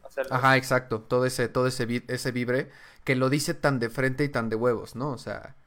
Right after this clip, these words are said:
Speaker 2: y el, el, el vidrio roto por todos lados, ¿no? Así, entonces, me, me, me late un chingo esta rola, me late un chingo esta rola. Tú querías decir algo justo.
Speaker 1: Ahorita que hablas,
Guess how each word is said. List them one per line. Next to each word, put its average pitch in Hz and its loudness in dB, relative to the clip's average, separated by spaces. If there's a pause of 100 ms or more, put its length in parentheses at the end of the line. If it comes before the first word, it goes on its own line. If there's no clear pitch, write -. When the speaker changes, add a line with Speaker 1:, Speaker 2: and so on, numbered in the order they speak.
(680)
Speaker 2:
y 113 -4 (720)
el, 110 -6
el, 107 -6
el 117 -6
vidrio 127 2
roto 123 0
por 110 -10
todos 117 -4
lados, 110 -6
¿no? 117 -8
Así, 107 -14 (640)
entonces, 117 -10 (480)
me, 123 -2
me, 131 0
me 147 0
late 160 0
un 147 -8
chingo 143 -6
esta 127 -8
rola, 104 -8
me 107 -14
late 117 -14
un 123 -14
chingo 113 -14
esta 110 -14
rola. - -18 (680)
Tú 147 -2
querías 151 4
decir 135 0
algo 113 0
justo. - -6
Speaker 1:
Ahorita 180 4
que 180 0
hablas, 170 2